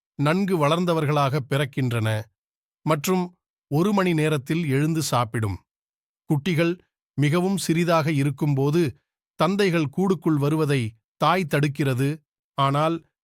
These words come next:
பெற்றோர்கள் தங்கள் வாழ்நாள் முழுவதும் இணைகிறார்கள். அவர்களால் இருபது ஆண்டுகள் வரை வாழ முடியும். இது ஒரு கொறித்துண்ணியின் குறிப்பிடத்தக்க நீண்ட ஆயுட்காலமாகும். நன்றி.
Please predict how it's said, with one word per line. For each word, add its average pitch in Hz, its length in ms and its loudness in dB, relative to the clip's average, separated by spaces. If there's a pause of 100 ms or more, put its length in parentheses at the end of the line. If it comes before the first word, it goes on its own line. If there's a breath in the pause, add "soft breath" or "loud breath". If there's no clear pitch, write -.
பெற்றோர்கள் 170 720 0 (240)
தங்கள் 156 340 0
வாழ்நாள் 170 500 0
முழுவதும் 170 540 2
இணைகிறார்கள். 135 720 0 (720)
அவர்களால் 139 640 0 (340)
இருபது 170 440 2
ஆண்டுகள் 175 420 2
வரை 151 220 0
வாழ 135 320 2
முடியும். 151 520 -2 (320)
இது 175 220 2
ஒரு 160 160 2 (100)
கொறித்துண்ணியின் 165 720 0
குறிப்பிடத்தக்க 160 920 -2 (300)
நீண்ட 165 600 2
ஆயுட்காலமாகும். 131 1120 0 (300)
நன்றி. 123 540 -2